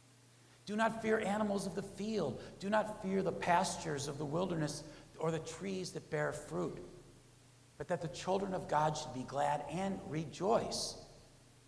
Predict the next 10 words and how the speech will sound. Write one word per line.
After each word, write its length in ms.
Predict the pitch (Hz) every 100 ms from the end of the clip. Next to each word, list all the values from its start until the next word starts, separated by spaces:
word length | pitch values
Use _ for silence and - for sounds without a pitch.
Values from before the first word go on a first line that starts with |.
| - -
that 140 | 123 139
God 340 | 147 156 160
has 220 | 131 - -
poured 260 | - 151 147
down 260 | 139 135
the 60 | 131
blessing 640 | - 117 131 127 123 123 -
of 80 | 113
abundant 480 | 101 127 120 117 127
rain, 320 | 113 110 95